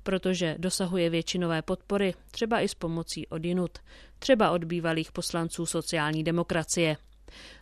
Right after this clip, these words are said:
Rozhodování konsenzem v důsledku znamená, že ve sporech bude některý z názorů zlomen nebo všechny názory rozmělněny v kompromisní kaši a že se tak lépe než hlasováním,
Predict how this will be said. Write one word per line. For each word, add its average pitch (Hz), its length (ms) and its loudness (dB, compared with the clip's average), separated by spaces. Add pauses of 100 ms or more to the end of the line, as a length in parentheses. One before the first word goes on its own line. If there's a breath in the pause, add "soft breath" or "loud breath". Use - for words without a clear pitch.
(160 loud breath)
Rozhodování 247 580 6
konsenzem 220 580 2
v 208 60 0
důsledku 202 500 0
znamená, 196 640 2
že 180 220 2
ve 202 120 0
sporech 180 420 0
bude 170 280 -2
některý 175 460 0
z 175 60 -2
názorů 175 520 0
zlomen 185 480 4 (360 loud breath)
nebo 254 200 4
všechny 214 400 2
názory 180 520 4
rozmělněny 185 800 2
v - 100 -12
kompromisní 175 720 0
kaši 170 420 0 (500 loud breath)
a 196 220 4
že 185 120 0
se 185 140 0
tak 170 220 -2
lépe 196 320 2
než 180 200 2
hlasováním, 185 840 2